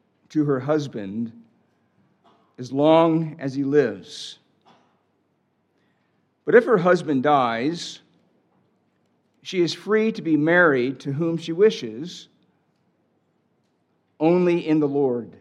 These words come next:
Yet in my judgment, she is happier," literally the word is blessed, "if she remains as she is,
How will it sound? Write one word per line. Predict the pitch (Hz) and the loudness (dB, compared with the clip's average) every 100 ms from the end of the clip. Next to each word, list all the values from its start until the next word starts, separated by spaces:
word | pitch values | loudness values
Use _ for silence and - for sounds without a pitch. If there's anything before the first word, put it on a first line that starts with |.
| _ _ _ _ _ _ _ _ _ _ _ _ _ _ _ _ _ _ _ _ _ - | _ _ _ _ _ _ _ _ _ _ _ _ _ _ _ _ _ _ _ _ _ 0
Yet | 160 | 2
in | 160 | 4
my | 196 180 | 4 4
judgment, | 151 127 147 180 - _ _ _ _ _ _ _ _ | 2 0 -2 -4 -10 _ _ _ _ _ _ _ _
she | - 147 139 | -8 -4 -4
is | 127 | -4
happier," | - 180 190 139 120 147 214 - _ _ _ _ _ _ _ _ _ _ _ _ _ 135 | -2 0 0 -2 -2 -2 -4 -8 _ _ _ _ _ _ _ _ _ _ _ _ _ -8
literally | 151 127 | -6 -6
the | 117 | -8
word | 117 117 | -8 -8
is | 113 | -10
blessed, | 117 139 147 147 - - - _ _ _ _ _ _ _ _ - | -6 -2 -2 -2 -8 -14 -20 _ _ _ _ _ _ _ _ -16
"if | - | -14
she | - | -6
remains | 139 131 135 131 131 123 | -2 0 0 -2 -4 -4
as | 120 | -8
she | 117 131 131 | -6 -6 0
is, | 143 127 120 117 - | 0 0 -4 -8 -16